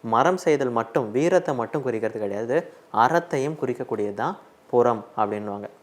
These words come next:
ஓகேங்களா? So, புறநானூறுக்கு கடவுள் வாழ்த்து யார் பாடியிருக்காங்கன்னா, பாரதம் பாடிய பெருந்தேவனார். கடவுள் வாழ்த்து எந்த கடவுளை பற்றியதுன்னா,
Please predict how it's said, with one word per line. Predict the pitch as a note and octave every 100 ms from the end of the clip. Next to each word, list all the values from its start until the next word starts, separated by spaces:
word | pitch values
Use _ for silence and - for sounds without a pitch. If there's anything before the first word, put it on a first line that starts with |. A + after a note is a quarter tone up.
| A2+
ஓகேங்களா? | A2 A2+ D#3+ - - -
So, | - E3
புறநானூறுக்கு | F3 F3 G3 F3+ D#3 C3 D#3
கடவுள் | B2+ D3
வாழ்த்து | D3 A#2+ A#2
யார் | A2 A#2+
பாடியிருக்காங்கன்னா, | A2+ G#2+ G#2 G#2 D#3 G3+ -
பாரதம் | G#2+ A#2 A#2 A#2
பாடிய | A2 G#2+ A2
பெருந்தேவனார். | - G#2+ G#2+ G2+ G2+ D#3+ - - -
கடவுள் | - A#2 D3+
வாழ்த்து | D#3 C3+ B2+
எந்த | A2+ A#2
கடவுளை | C3+ A#2+ A#2 A2
பற்றியதுன்னா, | A2 - G#2 G2+ B2